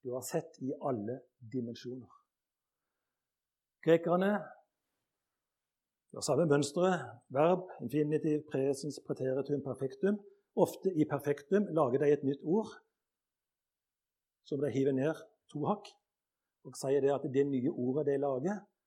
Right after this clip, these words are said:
i perfektum, det har presens betydning. Så ordet «jeg vet» i presens det er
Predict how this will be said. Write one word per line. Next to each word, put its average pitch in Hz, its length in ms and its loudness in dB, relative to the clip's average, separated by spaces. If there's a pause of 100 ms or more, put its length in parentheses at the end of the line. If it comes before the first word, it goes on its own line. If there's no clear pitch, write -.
(680)
i 135 140 0
perfektum, 143 560 -2 (320)
det 123 160 -4
har 113 360 -4
presens 123 600 -6
betydning. 101 400 -12 (1600)
Så - 100 -6
ordet 156 380 2
«jeg 139 220 2
vet» 165 420 4 (400)
i 135 200 -8
presens 170 580 -4 (600)
det 127 100 -2
er 139 100 -2